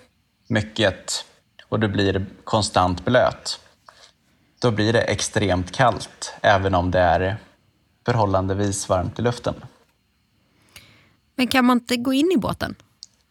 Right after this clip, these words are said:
Speaker 2: Eh, måste alla vara uppe, ute hela tiden? De som vilar kan väl gå ner och lägga sig?
Speaker 1: Eh, det där är ju lite beroende på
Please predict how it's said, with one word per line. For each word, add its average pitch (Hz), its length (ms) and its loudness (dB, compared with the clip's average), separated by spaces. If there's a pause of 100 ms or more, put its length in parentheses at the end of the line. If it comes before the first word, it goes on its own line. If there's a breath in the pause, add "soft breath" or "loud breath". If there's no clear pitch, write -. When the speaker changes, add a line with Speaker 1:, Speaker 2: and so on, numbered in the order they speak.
(460)
Speaker 2:
Eh, 208 200 -4
måste 240 340 2
alla 240 180 4
vara 165 320 0
uppe, - 520 -4
ute - 500 -4
hela - 240 -2
tiden? - 320 -8 (380)
De 214 160 2
som 202 140 4
vilar 202 320 4
kan 233 240 0
väl 190 140 0
gå 185 100 -2
ner 208 260 0
och - 60 -4
lägga - 220 0
sig? - 220 -6 (1500 soft breath)
Speaker 1:
Eh, 127 260 -2
det 135 100 -2
där 147 160 0
är 156 40 0
ju 160 80 -2
lite 165 420 0
beroende 135 400 2
på 117 400 2